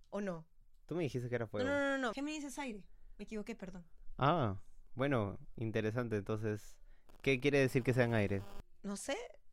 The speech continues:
Speaker 1: ¿Qué querrá decir los elementos <laughs> aire? A ver.
Speaker 2: ¿Sabes que sí, sí pueden ser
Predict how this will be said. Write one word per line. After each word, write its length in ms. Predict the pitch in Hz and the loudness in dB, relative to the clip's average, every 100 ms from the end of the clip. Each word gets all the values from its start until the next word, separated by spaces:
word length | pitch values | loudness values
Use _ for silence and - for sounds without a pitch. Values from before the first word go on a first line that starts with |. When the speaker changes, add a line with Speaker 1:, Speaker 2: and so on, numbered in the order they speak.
| - - 370 - | -16 -8 -8 -4
Speaker 1:
¿Qué 160 | - 254 | -2 0
querrá 240 | 262 247 | 2 4
decir 320 | 240 233 240 233 | 4 4 4 2
los 160 | 240 | 4
elementos 560 | 240 202 208 208 214 196 | 2 2 0 -2 -4 -4
<laughs> 320 | - 226 202 | -6 -8 -6
aire? 340 | 185 175 175 | -4 -4 -4
A 80 | - | -6
ver. 180 | 175 175 - | -6 -6 6
Speaker 2:
¿Sabes 300 | 180 220 214 | 10 10 8
que 120 | 151 | 6
sí, 200 | 160 180 | 6 4
sí 100 | 185 | 2
pueden 400 | 156 185 185 165 | 2 4 6 4
ser 520 | - 156 160 165 160 | 2 4 6 4 0